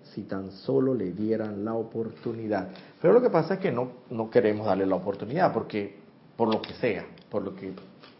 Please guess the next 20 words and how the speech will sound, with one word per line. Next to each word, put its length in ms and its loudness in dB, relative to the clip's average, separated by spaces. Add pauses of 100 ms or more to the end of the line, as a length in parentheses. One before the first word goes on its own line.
(160)
no 160 -8
nos 120 -10
da 120 -4
la 140 -6
gana, 420 -4
porque 340 -10 (400)
seguimos 380 -6
rebeldes, 540 4
seguimos 320 -6
en 80 -6
la, 80 -6 (360)
en 80 -4
la 80 4
actitud 460 -4
y 40 0
en 80 -2
el 80 -4
estado 340 4
de 60 4
resa-, 340 -4